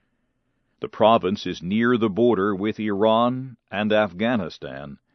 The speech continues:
Many pro-Taliban militants live there. A huge storm brought heavy rains and strong winds to the southeastern coast of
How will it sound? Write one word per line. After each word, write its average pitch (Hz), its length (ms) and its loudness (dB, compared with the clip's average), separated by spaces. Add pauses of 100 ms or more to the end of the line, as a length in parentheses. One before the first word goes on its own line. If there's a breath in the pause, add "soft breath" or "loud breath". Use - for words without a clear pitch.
(680)
Many 110 340 0
pro-Taliban 113 1300 0
militants 87 580 -8 (140)
live 123 300 -8
there. - 340 -10 (1800)
A 85 60 -2
huge 143 560 0
storm 107 500 0
brought 101 280 2
heavy 143 380 2
rains 101 480 -4
and 95 400 -8
strong 147 880 0
winds 98 760 -4 (540)
to 110 120 -4
the 95 120 -2
southeastern 123 800 -2
coast - 420 0
of 107 160 2